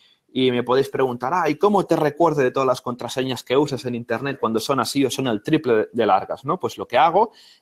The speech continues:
es, básicamente, es usar un gestor de contraseñas que hay de pago y de muy buenos, como por ejemplo One Password, que bajo una contraseña maestra almacena los diferentes, eh, inicios de sesión que tengamos en Internet.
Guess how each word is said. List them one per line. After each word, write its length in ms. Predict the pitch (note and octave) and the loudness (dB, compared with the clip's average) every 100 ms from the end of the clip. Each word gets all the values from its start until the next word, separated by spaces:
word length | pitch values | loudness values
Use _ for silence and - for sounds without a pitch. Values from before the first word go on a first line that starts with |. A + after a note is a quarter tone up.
| _ - C3 | _ 2 2
es, 260 | D#3+ - - | 2 -4 -4
básicamente, 1000 | A#2+ - A#2+ C3 E3 F3+ F#3 F#3 - A2+ | -6 -4 -2 0 0 -2 0 0 2 0
es 120 | - | 0
usar 300 | A#2+ C3+ B2+ | -4 0 2
un 80 | C3+ | 2
gestor 320 | C3+ - A2 | 0 -8 -10
de 80 | G2 | -10
contraseñas 680 | G#2 G2 F2 C3 D3 G3 - | -10 -12 -12 -8 -6 -6 -6
que 100 | A#2 | -4
hay 100 | A2 | -2
de 120 | A2 | -2
pago 280 | - A2+ G#2 | 0 0 0
y 40 | |
de 80 | G2+ | 0
muy 160 | B2 C#3+ | 0 0
buenos, 340 | A#2 D#3 E3+ | 0 0 -2
como 200 | - A2 | -2 -2
por 120 | - | -2
ejemplo 320 | - A2+ A2 F2+ | -6 -8 -4 -2
One 240 | F2 F2+ | -2 0
Password, 400 | D3+ E3 D3+ G#3+ _ - - _ - | 0 0 -2 -2 _ -20 -20 _ 2
que 320 | F#3+ B2+ - - | 4 4 0 -4
bajo 240 | G#2 - | -2 0
una 120 | A2 A2 | -2 0
contraseña 560 | A2+ A2 G#2+ A2 A2 | -2 -4 -6 -4 -2
maestra 500 | B2 C3+ D#3 F3+ F3+ - | 0 -2 -2 -2 0 0
almacena 520 | F3 D#3+ E3 E3 F3 | 2 0 0 -2 2
los 180 | D3 C3 | 0 0
diferentes, 760 | B2 B2+ A#2 A#2 D3 C#3+ - - - _ | -6 0 0 2 4 4 0 -14 -20 _
eh, 340 | G#2+ G#2+ G2+ - | -2 2 2 2
inicios 320 | A#2 G#2+ A#2+ | -2 -2 -2
de 100 | B2+ | -2
sesión 300 | A2+ - A2 | -4 -8 -8
que 120 | A2+ | -8
tengamos 480 | B2+ G2+ F2 G#2 - | -8 -8 -8 -8 -8
en 100 | G#2+ | -10
Internet. 500 | G#2 B2 D#3 D#3+ - | -8 -4 0 0 -2